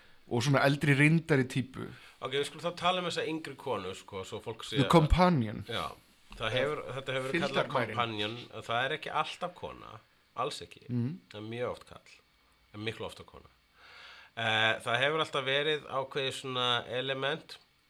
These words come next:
Speaker 2: Þetta eins og var, var með fyrsta dótturinn, William Hartnell, þá var hann alltaf með, eh, dóttur, dóttur sína.
Speaker 1: Já.
Speaker 2: Þannig að í, í, í gamla daga þá var dótturinn fjölskyldumaður.
Speaker 1: Mhm.
Speaker 2: Í dag er, er hann búinn að missa alla fjölskylduna.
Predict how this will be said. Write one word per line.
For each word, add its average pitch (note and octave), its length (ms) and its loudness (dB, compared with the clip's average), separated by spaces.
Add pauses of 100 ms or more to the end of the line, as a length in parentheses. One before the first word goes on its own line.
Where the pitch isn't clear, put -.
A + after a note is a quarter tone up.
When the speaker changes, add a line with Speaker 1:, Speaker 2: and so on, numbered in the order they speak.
(600)
Speaker 2:
Þetta B2 340 -2
eins C3+ 240 -4
og C#3+ 160 -2
var, C#3 240 4
var C#3 320 2
með C3+ 240 -2
fyrsta C#3 360 -4
dótturinn, A2 420 -4
William A#2 240 -2
Hartnell, A2 400 -2
þá A#2+ 140 -6
var A#2+ 200 2
hann C3 160 0
alltaf B2 220 -4
með, A#2+ 260 2 (140)
eh, A2 360 -2
dóttur, E3+ 500 -4
dóttur - 300 -8
sína. F#3+ 300 -6 (480)
Speaker 1:
Já. C3+ 220 -8 (580)
Speaker 2:
Þannig B2 260 -6
að A#2 140 -2
í, A#2 60 -10 (260)
í, A2+ 140 -20 (320)
í C3 120 -14
gamla C3+ 260 -4
daga C#3+ 220 -2
þá C3+ 140 -2
var C3 180 0
dótturinn C3 380 -6
fjölskyldumaður. G3+ 800 -6 (160)
Speaker 1:
Mhm. C3 480 -12
Speaker 2:
Í A2 100 -14
dag C3 300 2
er, C3+ 300 -6
er A#2 180 -12
hann A#2 160 -14
búinn A#2 100 -12
að B2 60 -8
missa D3 240 -6
alla D3 100 -8
fjölskylduna. E3+ 460 -10